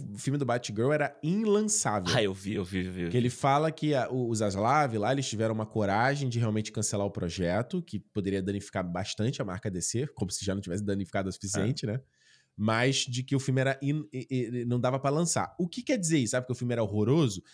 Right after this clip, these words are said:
Speaker 1: Ah, porque o filme ainda tinha muito tempo de pós-produção? Ninguém sabe.
Speaker 2: Ou que o filme ficasse perdido dentro do plano que eles têm agora, né?
Speaker 1: Uhum.
Speaker 2: Ele, ele era inlançável porque ele não fazia sentido você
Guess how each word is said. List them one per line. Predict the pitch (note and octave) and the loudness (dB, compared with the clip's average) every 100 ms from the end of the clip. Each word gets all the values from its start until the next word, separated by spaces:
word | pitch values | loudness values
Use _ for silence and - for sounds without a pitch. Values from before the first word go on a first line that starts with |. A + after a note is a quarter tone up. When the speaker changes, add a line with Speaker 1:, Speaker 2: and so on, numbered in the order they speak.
| - | -4
Speaker 1:
Ah, | B2 | 0
porque | B2+ B2+ | 0 0
o | |
filme | B2+ | 2
ainda | B2 | 2
tinha | A#2 B2 | 2 2
muito | C#3+ C3+ | 2 0
tempo | B2 A2 | -4 -4
de | A2+ | -2
pós-produção? | A2 - F#3+ G2+ - F#3 C#3+ F#2+ _ _ _ - | -2 0 -2 0 4 4 4 0 _ _ _ -8
Ninguém | G2+ G2 | -6 -4
sabe. | - E2 D#2 A2+ | -4 -6 -8 -4
Speaker 2:
Ou | C3+ D#3+ | 2 4
que | F3 D#3+ | 2 -4
o | |
filme | - D3+ F3 | -2 -2 -2
ficasse | F#3+ G#3+ - F3 - B3+ - | -4 -6 -2 0 0 -4 -4
perdido | - B3+ D3+ E3+ G3 | -2 0 0 -2 -2
dentro | F#3 G3 G3 | -2 -2 -4
do | A#3+ | -2
plano | G#3+ G#3 | 0 0
que | A3 | -2
eles | G#3+ - | -6 -4
têm | A3+ | -4
agora, | B3+ A#3+ - C3+ | -2 2 2 2
né? | G#2 G#2 - _ _ _ _ _ | 0 -8 -14 _ _ _ _ _
Speaker 1:
Uhum. | A2+ B2+ | 2 4
Speaker 2:
Ele, | A#2 | 4
ele | A#2 B2+ | 4 4
era | C3+ | 4
inlançável | E3 F3+ E3+ - E3 G3+ | 2 0 0 2 2 0
porque | G#3 - G3 | -4 -4 -4
ele | G#3+ | 0
não | G#3 | 0
fazia | G3 G3 E3+ F3 | 2 0 2 2
sentido | F#3+ G#3 A3 - G3 G3 | 2 0 -2 -2 -2 0
você | A#3 - A3 | 0 2 2